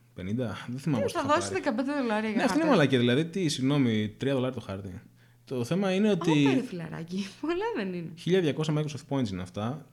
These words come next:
Speaker 1: Εγώ τα Microsoft Points από το eBay τα παίρνω, δεν θυμάμαι τώρα αν είναι ακριβώς δεκαπέντε δολάρια τα χίλια διακόσια.
Speaker 2: Ή τα παίρνω από το eBay.
Speaker 1: Ε, μα δεν μπορώ να τα πάρω από αλλού.
Speaker 2: Α, γιατί;
Speaker 1: Γιατί αν είσαι Αμερικάνος μπορείς να συνδέσεις την κάρτα σου ή το PayPal σου ή Άγγλος στο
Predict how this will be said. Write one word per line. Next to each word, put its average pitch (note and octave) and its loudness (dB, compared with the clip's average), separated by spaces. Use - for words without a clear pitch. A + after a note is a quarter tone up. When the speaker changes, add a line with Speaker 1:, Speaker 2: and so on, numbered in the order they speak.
Speaker 1:
Εγώ B2 -4
τα E3+ -2
Microsoft E3 -4
Points E3 0
από C#3 -4
το B2+ 0
eBay A#2+ 2
τα G2+ -6
παίρνω, G#2+ -4
δεν B2+ -6
θυμάμαι A#2 0
τώρα A2 -2
αν A2+ 0
είναι A#2 0
ακριβώς A2 -2
δεκαπέντε G#2+ -2
δολάρια G2+ -2
τα - -16
χίλια G2 -6
διακόσια. G2+ -6
Speaker 2:
Ή F3 -6
τα F3 -8
παίρνω E3+ -6
από E3+ -6
το E3+ -8
eBay. E3 -8
Speaker 1:
Ε, E3 -4
μα D3 2
δεν A3+ 4
μπορώ C#3+ 4
να - -4
τα - -6
πάρω F#2 -4
από F2+ -6
αλλού. G2+ -8
Speaker 2:
Α, E3+ -8
γιατί; C#3 -8
Speaker 1:
Γιατί B2+ -2
αν D#3+ 0
είσαι E3 0
Αμερικάνος C#3+ 0
μπορείς A2+ -2
να A2+ -2
συνδέσεις A2 -2
την G#2 -12
κάρτα G2+ -8
σου F#2+ -8
ή B2+ -6
το A2 -2
PayPal A2 -2
σου F#2+ -8
ή B2+ 2
Άγγλος B2 -2
στο G2 -4